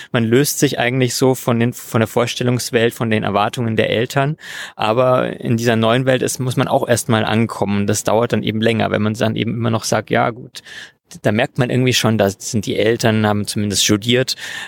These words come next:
äh, und da wird das ihnen schon vorgeprägt und ich musste mir das selber erarbeiten. Hat manche Vorteile, manche Nachteile. Also Vorteile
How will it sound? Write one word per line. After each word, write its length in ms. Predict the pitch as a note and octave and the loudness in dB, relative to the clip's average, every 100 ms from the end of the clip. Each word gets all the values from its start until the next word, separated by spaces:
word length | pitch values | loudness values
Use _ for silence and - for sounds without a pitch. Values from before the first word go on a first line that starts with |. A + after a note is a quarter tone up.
| - | -4
äh, 300 | G#2+ G#2 G#2 | 0 2 0
und 260 | A2 G#2 | 0 0
da 200 | A2 G#2+ | 2 2
wird 120 | A#2 - | 0 0
das 180 | - B2+ | -2 -2
ihnen 100 | A2+ | -2
schon 160 | A#2 | -2
vorgeprägt 560 | - A#2 C3+ C3 C3+ B2 | 0 0 0 0 -2 -2
und 120 | B2 | -4
ich 100 | A2+ | -2
musste 240 | C3 - B2+ | -2 0 2
mir 80 | |
das 160 | A#2+ - | 2 2
selber 260 | A2 G#2+ G#2+ | 2 4 4
erarbeiten. 680 | G2 G2 G2 G2 - F#2+ F2+ | 2 0 0 0 -2 -12 -16
Hat 220 | - - _ - | -20 -20 _ -12
manche 220 | F#2 - | -10 -10
Vorteile, 720 | - C3+ D#3+ - D#3 D#3+ E3 | -2 0 0 0 2 4 2
manche 340 | E3 A2 G2 G2+ | 2 -4 -4 -8
Nachteile. 760 | G#2+ B2 - - C3+ C3+ C3+ | -4 -4 -4 -4 0 2 2
Also 180 | - G#2+ - - - - | 2 0 -4 -8 -14 -12
Vorteile 720 | - A2 A2+ - A#2+ B2 B2+ | 0 0 0 -2 0 2 0